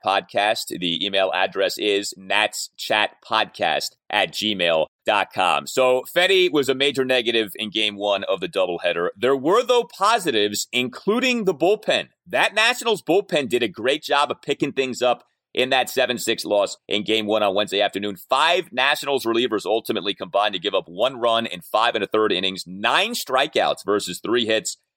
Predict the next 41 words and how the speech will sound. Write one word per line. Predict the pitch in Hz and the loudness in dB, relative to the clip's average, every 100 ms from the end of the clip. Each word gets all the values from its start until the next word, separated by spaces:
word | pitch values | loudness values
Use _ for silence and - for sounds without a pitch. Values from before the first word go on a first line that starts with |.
| _ | _
and | - 104 95 | -2 -2 2
no | 110 | 0
walks. | 101 95 95 92 - _ - | 2 2 2 0 -8 _ -2
Wander | 127 190 196 | 0 2 0
Suero | - 143 160 160 | -2 0 2 2
was | 131 | 0
the | 120 | 0
guy | 113 123 | 0 0
who | 117 | 0
gave | 92 113 | 0 0
up | 110 - | 0 -2
the | 95 | -2
run, | 104 110 | 0 0
that | 104 104 | 0 -2
coming | 120 104 101 | -2 -2 -2
in | 90 | -4
the | 85 | -6
top | - 101 90 | 0 0 0
of | |
the | 85 | -6
seventh, | - 95 90 | -2 -2 -2
back-to-back | - 101 107 101 98 95 | -2 0 0 -2 -2 -2
singles | - 98 90 - | -2 -2 -2 -4
to | 85 | -8
begin | 80 95 | -4 -2
the | 90 | -2
inning, | 90 87 - _ - | -2 -4 -8 _ -4
and | 87 | 0
then | 98 | 0
a | |
run-scoring | 85 98 101 - 98 90 | 2 0 -2 -2 -2 0
wild | 80 95 90 - | 0 0 0 -2
pitch, | 92 92 | -2 -2
and | 82 | -6
then | 87 | -6
he | 82 | -2
actually | 92 - | -2 -4
threw | - 95 | -4 -2
another | 82 104 | 0 0
wild | 80 78 71 | 0 0 0
pitch. | - 69 69 | -2 -4 -4